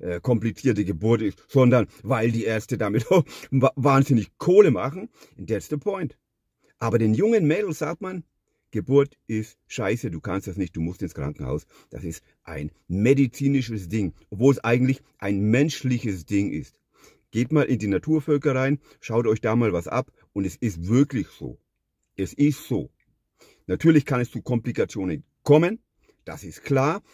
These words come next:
aber das ist wie alles auf der Welt. Es kann in jedem Bereich des Lebens zu Komplikationen kommen. That's the point, auch bei der Geburt.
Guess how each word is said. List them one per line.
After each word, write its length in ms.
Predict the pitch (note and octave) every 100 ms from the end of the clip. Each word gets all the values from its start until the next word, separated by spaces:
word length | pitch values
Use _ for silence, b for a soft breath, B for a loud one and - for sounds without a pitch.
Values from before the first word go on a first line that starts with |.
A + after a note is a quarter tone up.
| b -
aber 120 | G2
das 140 | A2
ist 180 | B2+ G#2+
wie 140 | A2+ -
alles 280 | A#2+ D#3+ E3+
auf 200 | D#3 D#3
der 120 | D3+
Welt. 260 | D3+ E3 - b b
Es 160 | - -
kann 300 | C3+ C#3+ D#3+ _
in 160 | - A2+
jedem 380 | A2+ D#3 E3+ C#3+
Bereich 340 | G#2+ F#2 C3
des 180 | C#3 G2+
Lebens 340 | G2+ C3 D3
zu 100 | -
Komplikationen 920 | F2+ A#2+ B2 C3 G#2+ - G2 G2+ F#2 - _
kommen. 360 | A#2+ A#2 F2 - b -
That's 360 | D#2+ A#2+ B2
the 80 | -
point, 340 | - G2+ C2+ - _
auch 160 | A2 A#2
bei 180 | B2 A2
der 140 | G#2+
Geburt. 340 | F2+ E2+ C2